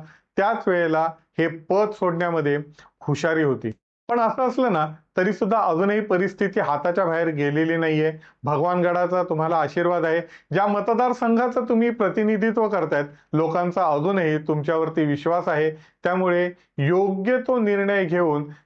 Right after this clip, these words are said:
एक सकारात्मक दिशेने जर तुम्ही गेलात, तर होऊ शकतं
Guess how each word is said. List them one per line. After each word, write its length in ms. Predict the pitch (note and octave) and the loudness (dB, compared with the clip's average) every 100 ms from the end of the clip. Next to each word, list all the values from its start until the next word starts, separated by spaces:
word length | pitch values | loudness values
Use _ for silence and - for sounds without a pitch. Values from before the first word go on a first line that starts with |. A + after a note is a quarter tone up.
| - | -2
एक 240 | D#3+ D#3+ | -2 -2
सकारात्मक 800 | - F3 D#3 G3+ A3 A3 A#3 A3+ | -6 -4 -2 0 0 0 0 0
दिशेने 400 | G3+ - G#3+ G#3+ | -2 -2 0 0
जर 180 | G3 G3+ G3+ | 0 0 0
तुम्ही 240 | E3+ F3+ | -2 0
गेलात, 340 | D#3 E3 D3 C3+ - _ _ - | 0 0 0 -2 -8 _ _ -2
तर 140 | D3+ | -2
होऊ 260 | D3 F3+ G#3 | 0 0 0
शकतं 440 | F3+ - - C#3+ | -2 -4 -2 -2